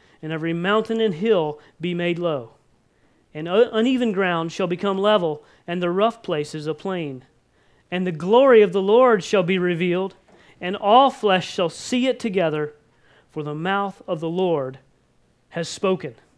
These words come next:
A voice says, "Cry." And I said, "What shall I cry? All flesh is grass, and all its beauty is like the flower of the field. The grass withers, the flower fades, when the breath of the Lord blows on it. Surely the people are grass.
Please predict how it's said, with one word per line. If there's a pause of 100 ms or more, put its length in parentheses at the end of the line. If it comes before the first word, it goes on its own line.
(1300)
A
voice
says,
"Cry." (180)
And
I
said, (220)
"What
shall
I
cry? (680)
All
flesh
is
grass, (240)
and
all
its
beauty
is
like
the
flower
of
the
field. (220)
The
grass
withers,
the
flower
fades, (360)
when
the
breath
of
the
Lord
blows
on
it. (480)
Surely
the
people
are
grass.